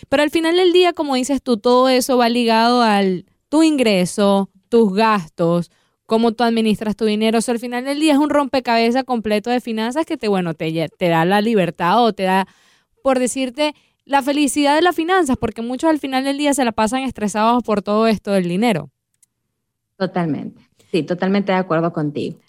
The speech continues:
Speaker 1: No, perfecto. Cinti, te pregunto algo. ¿Qué es eso que conocen como gastos hormiga?
Speaker 2: Ah, bueno, <laughs> estos gastos son bien comunes en todos lados, ¿verdad? Todo el mundo tiene gastos hormiga y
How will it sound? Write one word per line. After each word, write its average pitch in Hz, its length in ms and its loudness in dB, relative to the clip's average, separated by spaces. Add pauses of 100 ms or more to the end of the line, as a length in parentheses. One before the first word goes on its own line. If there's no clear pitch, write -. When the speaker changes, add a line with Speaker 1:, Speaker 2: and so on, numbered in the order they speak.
Speaker 1:
No, 185 280 0
perfecto. 185 440 -4
Cinti, 320 340 0
te 302 140 -2
pregunto 302 540 -2
algo. 165 540 0 (300)
¿Qué 320 120 0
es 339 80 0
eso 381 260 2
que 330 100 -10
conocen 240 420 -2
como 233 260 -2
gastos 214 560 -2
hormiga? 156 640 -6 (160)
Speaker 2:
Ah, 208 160 0
bueno, 190 240 0
<laughs> 190 60 0
estos 240 520 2
gastos 254 340 0
son 254 180 2
bien 240 240 2
comunes 208 640 -2
en 160 280 -4
todos 147 420 -2
lados, 151 240 0
¿verdad? 151 280 -6
Todo 226 100 2
el 247 60 4
mundo 262 260 2 (140)
tiene 208 240 0
gastos 185 400 -4
hormiga 202 520 0 (300)
y 214 360 0